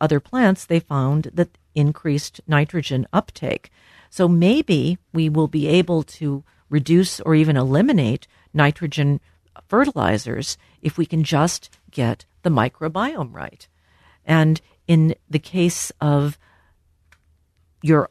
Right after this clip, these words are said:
own microbiome, there are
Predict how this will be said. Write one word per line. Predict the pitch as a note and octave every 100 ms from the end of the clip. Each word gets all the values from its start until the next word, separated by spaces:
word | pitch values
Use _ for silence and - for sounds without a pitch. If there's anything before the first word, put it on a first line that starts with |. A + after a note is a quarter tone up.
| -
own | E3 C4 A#3
microbiome, | C#3 B2+ - A#2 - - - - A3 - _ _ _ _ _ C#3+
there | C#3 C#3 -
are | C3+ C3 B2+